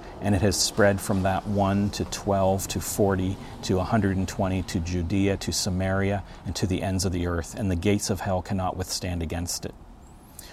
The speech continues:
What this means is the power of the Spirit of God and Christ's kingdom is sufficient to overcome your sin.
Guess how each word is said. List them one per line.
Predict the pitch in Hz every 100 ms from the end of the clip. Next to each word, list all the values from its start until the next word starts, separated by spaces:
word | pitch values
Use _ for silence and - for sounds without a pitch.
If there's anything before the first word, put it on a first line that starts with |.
| -
What | 123 -
this | 123 -
means | 107 120 123
is | 87 82 78
the | -
power | - - 107 113 123
of | - 92
the | 87
Spirit | - - 104 104
of | -
God | - 87 87 -
and | 92
Christ's | - 107 104 -
kingdom | - 104 90 87
is | 98 92
sufficient | - - - 104 110 -
to |
overcome | - 95 92 - 92 87
your | 87 90 87
sin. | - - 85 78